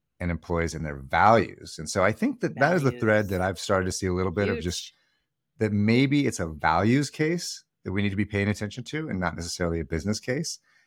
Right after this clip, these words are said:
Speaker 2: Ding,
Speaker 1: And
Speaker 2: ding,
Speaker 1: that may
Speaker 2: ding.
Speaker 1: move the
Speaker 2: <laughs>
Speaker 1: needle
Speaker 2: Right.
Speaker 1: forward and shift the conversation in the right and correct direction. You can get think, people to
Speaker 2: Yeah.
Speaker 1: think about and businesses to think about connecting to their employees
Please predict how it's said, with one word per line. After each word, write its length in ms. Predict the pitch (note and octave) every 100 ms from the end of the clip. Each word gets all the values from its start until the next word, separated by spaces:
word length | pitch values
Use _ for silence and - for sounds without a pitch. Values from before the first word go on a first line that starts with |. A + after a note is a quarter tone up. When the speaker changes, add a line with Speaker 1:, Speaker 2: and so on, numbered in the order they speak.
| _ -
Speaker 2:
Ding, 160 | D4
Speaker 1:
And 120 | A2
Speaker 2:
ding, 40 | G#2+
Speaker 1:
that 160 | A2 A#2
may 180 | B2+ A2+
Speaker 2:
ding. 80 | G#2
Speaker 1:
move 360 | G2+ G2+ F#2
the 100 | E2+
Speaker 2:
<laughs> 140 | G2 G2
Speaker 1:
needle 200 | G2+ F#2+
Speaker 2:
Right. 320 | F#2 F2+ D3+ - _
Speaker 1:
forward 580 | _ - G2 F#2+ F2 D#2+
and 140 | D#2
shift 320 | - - E2+
the 80 | E2
conversation 720 | - F2+ E2 - E2+ - E2 -
in 220 | F2 F2
the 100 | E2
right 380 | D2 D#2+ E2+ E2
and 160 | E2+ E2
correct 380 | - D#2 D#2 - _ _
direction. 680 | - D2+ D2+ D#2+ - D#3 G3+ - _ _ _
You 80 | F#2+
can 120 | F#2
get 180 | E2 D#2+
think, 160 | F2+ E2 _ _ -
people 260 | G#2+ G2 F2+
to 120 | F2
Speaker 2:
Yeah. 100 | F2+
Speaker 1:
think 120 | E2+
about 320 | E2+ E2 D#2+
and 160 | E2 D#2
businesses 540 | A2 A2+ G2+ E2+ D2
to 60 | -
think 120 | E2+
about 300 | E2+ D#2+ -
connecting 440 | - F2 E2+ - E2
to 140 | F2
their 180 | D#2 D#2
employees 600 | D#2 - E2 D#2+ D#2+ -